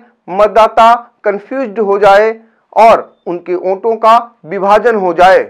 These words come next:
बैलेट पेपर में सेम नाम के कैंडिडेट होने के कारण प्रत्याशियों द्वारा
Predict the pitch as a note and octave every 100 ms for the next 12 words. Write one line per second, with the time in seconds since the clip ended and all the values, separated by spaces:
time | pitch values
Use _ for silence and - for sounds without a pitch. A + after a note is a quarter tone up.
0 | _ _ _ _ _ _ C#3 D3+ D#3 D#3+
1 | - F3 A3+ A3 A3+ A#3+ A#3 _ _ -
2 | C4 C4 B3 A#3+ A#3 B3 A#3 A3 A3 A#3+
3 | A#3+ E3+ _ _ _ - F#3 F#3 F3+ F3
4 | F3 G3+ A3+ A#3+ A#3+ _ _ G#3 G3+ A#3+
5 | A#3 A#3+ C#4+ B3+ G#3+ D#3+